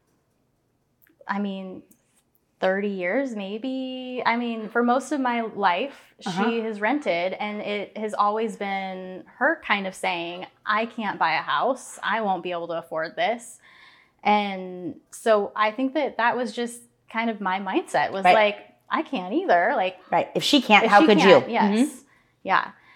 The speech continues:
Speaker 1: And so I even, I mean, coming and working at a real estate office, I was still like, "There's no way. I can't afford to do this."
Speaker 2: And then Christian bought one, and you're like, "Hey, me too."
Speaker 1: Yeah.
Speaker 2: <laughs>
Speaker 1: Like, <laughs> and I was like, "We're doing it.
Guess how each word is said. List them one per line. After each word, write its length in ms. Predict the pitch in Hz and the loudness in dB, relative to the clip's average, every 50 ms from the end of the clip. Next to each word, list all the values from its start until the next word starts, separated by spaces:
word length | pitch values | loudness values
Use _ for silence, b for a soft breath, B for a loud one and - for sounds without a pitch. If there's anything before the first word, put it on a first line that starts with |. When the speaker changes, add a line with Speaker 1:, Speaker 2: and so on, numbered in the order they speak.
| b b b | b b b
Speaker 1:
And 140 | 220 233 233 | -4 -2 2
so 500 | 247 262 247 240 233 233 233 226 226 226 - - | 4 4 6 6 4 4 2 2 0 0 0 0
I 540 | - 233 247 254 262 269 269 269 262 - - - - - | 2 2 4 4 2 0 0 -2 -4 -4 -6 -10 -10 -2
even, 540 | 254 294 320 349 349 311 262 240 226 214 - | 0 0 2 4 4 4 4 2 0 -2 -4
I 80 | - 226 | -6 -6
mean, 500 | 226 226 214 214 208 202 202 196 - - - _ _ _ | -6 -6 -6 -6 -6 -8 -8 -10 -14 -16 -18 _ _ _
coming 420 | - - 247 247 247 233 214 208 196 | -4 -2 -2 0 0 -2 -4 -4 -6
and 460 | 190 190 185 190 190 190 190 185 - | -8 -8 -10 -12 -14 -14 -14 -16 -14
working 760 | - 196 202 214 240 233 254 233 208 190 185 185 190 190 185 - - | -6 -2 -2 -2 0 0 -4 -4 -4 -4 -8 -10 -10 -12 -14 -4 0
at 360 | - 190 190 185 180 - - - - _ _ _ _ _ _ - | 2 2 2 2 0 -4 -8 -12 -20 _ _ _ _ _ _ -4
a 100 | 220 196 | -4 0
real 180 | 190 214 302 | 0 0 0
estate 260 | 330 - - 196 185 180 | 0 -2 -2 0 2 4
office, 520 | 156 - - - - - 254 277 277 - | 4 4 2 2 -2 -2 -2 -2 -4 -2
I 140 | - 226 262 | 0 0 2
was 160 | 285 262 254 | 2 0 -2
still 320 | 262 - - 330 349 339 254 | -2 0 2 2 4 6 6
like, 280 | 220 190 190 190 185 - - _ _ _ | 6 6 6 4 0 -6 -12 _ _ _
"There's 240 | - 330 349 330 - | -10 -10 -10 -10 -12
no 160 | 392 381 381 392 403 | -14 -16 -12 -4 -2
way. 280 | 320 190 - - 202 - _ | -2 -2 -2 -4 -10 -14 _
I 80 | - 320 | -10 -10
can't 340 | 339 - - 359 285 - - - - | -10 -8 -8 -6 -6 -6 -8 -12 -14
afford 480 | 196 - - 190 180 175 175 185 180 | -14 -8 -6 -4 -2 -2 -4 -4 -6
to 120 | - 208 190 | -8 -10 -8
do 180 | 180 180 180 165 | -8 -10 -10 -6
this." 400 | 170 165 175 233 262 - - - - | -2 -2 0 0 -2 -4 -6 -4 0
Speaker 2:
And 80 | 202 | 2
then 120 | 220 220 208 | 2 2 4
Christian 340 | - 392 392 - 349 294 | 4 2 4 6 8 8
bought 180 | 220 208 196 185 | 10 10 8 8
one, 120 | 208 214 | 6 4
and 60 | 226 226 | 6 6
you're 100 | 240 247 | 8 10
like, 160 | 262 269 262 | 8 8 8
"Hey, 200 | - 480 440 381 | 6 6 6 6
me 120 | 370 349 | 4 4
too." 360 | 339 480 508 415 285 - - - | 4 6 8 10 8 8 8 4
Speaker 1:
Yeah. 420 | 294 381 494 - - 381 - - - | 4 6 8 10 10 8 8 8 6
Speaker 2:
<laughs> 240 | 330 - - 330 | 6 6 6 6
Speaker 1:
Like, 160 | - 269 277 302 | 6 6 8 8
<laughs> 880 | 339 349 339 403 381 370 392 440 427 403 453 392 415 440 392 427 370 339 | 10 8 8 8 8 8 8 8 8 8 8 6 6 6 6 6 6 6
and 100 | 320 294 | 6 4
I 120 | 277 277 | 4 2
was 140 | 302 339 269 359 | 2 2 4 4
like, 200 | 339 339 359 320 | 4 4 4 4
"We're 120 | 359 392 | 4 6
doing 320 | 330 392 415 508 587 554 392 | 8 10 10 10 10 10 10
it. 160 | - 214 - | 8 8 10